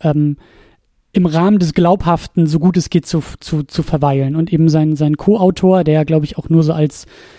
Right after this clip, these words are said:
ich weiß gar nicht, was sein Credit so wirklich war, aber Mankiewicz hat eben an dem Drehbuch auch nochmal sehr stark mitgeschrieben. Und die beiden haben eben dieses Drehbuch von Superman eins und zwei, das war ja so ein Riesenprojekt,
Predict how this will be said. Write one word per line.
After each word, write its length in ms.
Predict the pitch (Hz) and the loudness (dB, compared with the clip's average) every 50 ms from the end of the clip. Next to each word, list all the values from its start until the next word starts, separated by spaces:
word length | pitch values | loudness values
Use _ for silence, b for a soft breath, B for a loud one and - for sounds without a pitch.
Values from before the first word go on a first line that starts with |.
| B B | B B
ich 60 | - | -6
weiß 120 | - 165 - | -6 -2 0
gar 100 | 156 151 | 0 0
nicht, 120 | 143 135 | 0 0
was 140 | 156 156 - | -2 -4 -2
sein 140 | - 156 143 | -2 -4 -4
Credit 400 | - - - 175 160 160 175 156 | -2 -2 -2 -2 0 0 0 0
so 160 | - 165 147 | 0 -2 0
wirklich 380 | 139 160 - - 220 165 - 156 | 0 0 0 0 -2 -2 0 -2
war, 160 | 170 170 180 | 0 0 0
aber 180 | 170 151 156 151 | 0 0 0 2
Mankiewicz 480 | 151 160 175 - - 156 165 - - | 2 2 0 0 0 -2 -2 -2 -2
hat 220 | - 165 151 - - | -6 -6 -4 0 0
eben 280 | 165 151 156 156 156 B B B B B B B B | 2 2 2 2 0 B B B B B B B B
an 100 | - 170 | 0 0
dem 100 | 165 170 | 0 2
Drehbuch 320 | 147 147 175 165 160 147 160 | 2 2 2 2 2 0 0
auch 100 | 160 156 | 0 0
nochmal 240 | 165 147 139 151 139 | 0 0 0 -2 0
sehr 160 | 135 139 135 | 0 -2 -4
stark 260 | - - 151 139 - | -4 -6 -8 -6 -6
mitgeschrieben. 540 | 143 139 - - - - - 151 143 147 147 | -8 -8 -8 -10 -12 -8 -8 -8 -4 -2 -2
Und 140 | 147 143 - | -2 2 2
die 100 | 196 190 | 0 2
beiden 420 | - 185 175 185 185 175 160 135 | 2 2 2 2 0 0 -2 0
haben 240 | 175 180 185 202 190 | 0 2 2 0 2
eben 220 | - 185 175 180 | 2 2 2 2
dieses 400 | 175 151 165 160 156 160 - - | 0 0 -2 -2 -2 -4 -8 -10
Drehbuch 540 | _ - 165 208 240 196 175 214 233 220 - | _ 0 2 2 2 4 4 2 2 2 -2
von 180 | - - 170 160 | -2 -2 -2 -2
Superman 380 | - - - 170 165 160 175 | -2 -2 -2 0 0 0 2
eins 240 | 170 170 170 - - | 0 0 0 0 -6
und 80 | 143 - | -10 -6
zwei, 240 | - - 196 220 | -2 0 0 2
das 160 | 208 156 - - | 0 -2 -2 -2
war 80 | 151 | -4
ja 20 | 147 | -4
so 100 | 139 143 | -2 -4
ein 40 | 143 | -2
Riesenprojekt, 560 | - 208 196 208 - - 196 185 180 - | 0 0 0 0 0 2 2 0 0 -2